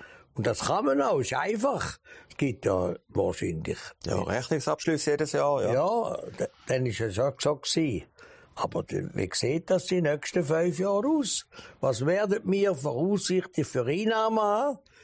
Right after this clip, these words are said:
Speaker 1: mit den Postleistungen? Und was haben wir für Ausgaben? Also das ist ja eine Milchbüchli-Rechnung, oder?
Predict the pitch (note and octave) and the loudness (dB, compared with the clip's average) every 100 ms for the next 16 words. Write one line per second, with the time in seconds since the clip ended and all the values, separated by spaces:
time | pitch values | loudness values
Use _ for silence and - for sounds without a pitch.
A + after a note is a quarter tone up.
0 | - - A#2 - F#2+ D3 F3 - G3 F#3+ | -20 -4 -2 -2 0 4 4 2 2 2
1 | G3 - A3+ G#3+ F#3+ - - - E3+ E3+ | 2 0 0 0 -2 -8 -16 0 2 4
2 | G3 G#3+ G3 G#3+ B3 D4 A3+ - - F3+ | 2 2 4 4 6 4 4 0 2 2
3 | B2+ - F#2 - - - - - - E2+ | 0 -4 -8 -12 -20 -20 -20 -20 -6 -4
4 | - - E2+ - - - - A#2 F#3 - | -4 -4 -4 -4 -4 -4 -2 0 0 0
5 | F#3+ G3+ F#3 G3+ B3+ C#4+ - - B2 D3+ | 2 2 4 2 2 0 -2 -4 -2 0
6 | F3+ A#3+ | 2 2